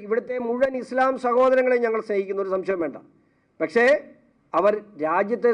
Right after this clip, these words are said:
സ്നേഹിക്കുന്ന മുഴുവൻ ഇസ്ലാം സഹോദരങ്ങളെയും ബഹുമാനിക്കുകയും സ്നേഹിക്കുകയും കൂടെ നിർത്താനും ഞങ്ങൾ ആഗ്രഹിക്കുന്ന ഒരു സംശയം വേണ്ട. പക്ഷേ അതിനപ്പുറത്തേക്ക് ഈ രാജ്യവിരുദ്ധ ശക്തികളെ കൂട്ടുപിടിക്കുന്ന ഇത്തരം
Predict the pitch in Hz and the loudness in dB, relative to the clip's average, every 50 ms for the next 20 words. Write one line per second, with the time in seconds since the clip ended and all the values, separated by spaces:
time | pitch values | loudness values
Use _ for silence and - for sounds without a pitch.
0 | 214 226 220 214 220 220 180 - 220 226 220 208 202 226 269 302 277 262 202 - | 2 2 0 0 0 0 -4 -6 -6 -4 -4 -2 -2 2 2 2 2 2 0 0
1 | 240 240 240 214 208 208 208 208 208 208 208 202 208 208 208 202 180 190 180 220 | 0 0 0 -2 -4 -2 0 2 2 2 0 0 0 -2 -2 0 -2 0 0 2
2 | 226 233 226 226 214 190 220 214 214 - - - _ _ - 202 220 254 277 277 | 2 0 0 -2 -2 -2 -4 -4 -4 -6 -12 -20 _ _ 0 2 4 4 4 2
3 | 226 220 269 262 269 - - - - 220 254 277 285 285 277 269 247 202 247 240 | 0 0 0 0 0 0 -6 -12 -6 -2 0 4 4 4 4 4 2 0 0 0
4 | 233 233 233 220 202 202 202 185 185 175 180 175 165 147 156 156 175 175 170 165 | 0 0 -2 -2 -2 -2 -2 -4 -4 -4 -4 -4 -4 -4 -6 -8 -6 -6 -6 -6
5 | 151 160 151 135 127 117 - - _ _ _ _ _ _ _ - 165 - 214 208 | -6 -6 -8 -8 -10 -12 -16 -20 _ _ _ _ _ _ _ -10 -4 -2 0 0
6 | 180 190 190 190 180 160 226 233 214 233 233 233 208 240 247 294 - - - - | 2 2 2 0 0 0 -2 0 2 2 2 2 2 2 2 2 0 -2 -10 -20
7 | _ _ _ _ - 156 196 220 208 214 214 233 247 240 277 277 277 247 - 285 | _ _ _ _ -10 -8 -4 -2 0 2 2 2 2 0 -2 -4 -4 -2 -2 -2
8 | 269 - 254 226 - 254 240 262 254 220 - 233 233 - 254 247 240 220 240 233 | -2 -2 -4 -4 -4 -4 -2 -2 -2 -2 -4 -4 -4 -4 -4 -4 -4 -2 -2 -2
9 | 226 226 - 240 233 226 | -4 -2 -2 -4 -4 -2